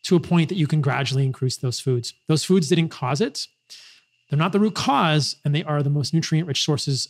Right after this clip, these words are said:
of nutrition and nourishment for you. Last one is cancer. Doesn't red meat cause cancer? Again, the answer is no. There's no good evidence that red meat causes cancer. This gets into a whole M tor conversation. Again, there are many podcasts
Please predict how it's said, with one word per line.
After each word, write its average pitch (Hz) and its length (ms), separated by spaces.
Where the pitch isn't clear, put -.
of 131 320
nutrition 135 560
and 139 100
nourishment 139 500
for 147 240
you. 135 220
Last 185 260
one 190 120
is 160 100
cancer. 165 340
Doesn't 156 220
red 185 140
meat 170 180
cause 156 200
cancer? 139 400
Again, 135 240
the 156 120
answer 143 220
is 110 140
no. 135 520
There's 139 200
no 151 260
good 175 160
evidence 147 360
that 185 100
red 135 160
meat 147 180
causes 131 320
cancer. 127 340
This 147 120
gets - 200
into 147 160
a 131 40
whole 135 320
M 170 160
tor 165 220
conversation. 151 640
Again, 135 220
there 139 160
are 139 100
many 160 380
podcasts 151 840